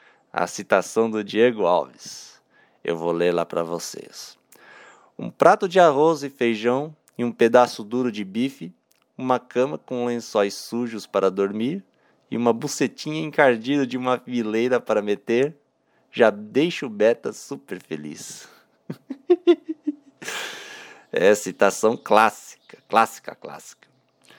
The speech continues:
Vamos continuando ao texto. "Vejo as pessoas como se comportam, principalmente as crianças que vejo na escola dos dias atuais,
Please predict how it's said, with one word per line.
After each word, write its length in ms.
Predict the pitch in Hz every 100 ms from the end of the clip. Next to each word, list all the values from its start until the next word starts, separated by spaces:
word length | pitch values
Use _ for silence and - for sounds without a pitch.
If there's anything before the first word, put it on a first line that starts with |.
| - - - - - _ _ -
Vamos 180 | 110
continuando 540 | - 117 113 123 123 123
ao 80 | 120
texto. 500 | 139 - - - - - - _ _ - _ _ -
"Vejo 380 | 117 190 180
as 80 | 165
pessoas 560 | - 135 - 151 151 -
como 240 | - 160
se 180 | 143 147
comportam, 720 | 139 135 131 139 131 - -
principalmente 760 | - 98 98 - 101 104 110 110
as 100 | -
crianças 580 | - 92 104 120 135 -
que 140 | 117
vejo 340 | 98 104 107
na 140 | 104 95
escola 420 | 90 - 101 110
dos 200 | 113 101
dias 240 | 104 98
atuais, 600 | 95 - 98 90 73 -